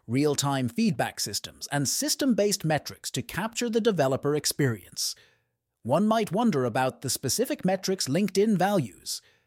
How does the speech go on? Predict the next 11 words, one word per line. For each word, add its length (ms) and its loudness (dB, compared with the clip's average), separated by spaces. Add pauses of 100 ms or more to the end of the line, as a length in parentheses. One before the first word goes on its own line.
(160)
They 140 2
track 320 -2
a 80 2
range 320 0
of 100 2
metrics, 640 -4 (220)
from 180 -2
developer 480 0
net 300 0
user 320 0
satisfaction 880 -2